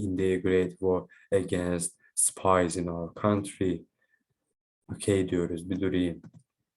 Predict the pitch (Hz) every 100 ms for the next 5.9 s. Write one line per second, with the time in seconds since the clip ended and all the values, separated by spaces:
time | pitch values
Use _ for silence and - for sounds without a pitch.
0 | _ - - _ _ _ _ 107 107 117
1 | 113 - 95 - 92 87 - 87 87 82
2 | 101 98 98 110 110 117 110 107 107 107
3 | - - 101 - 104 98 - - 95 90
4 | 87 85 85 - 90 92 98 101 101 113
5 | - 120 104 107 107 113 107 101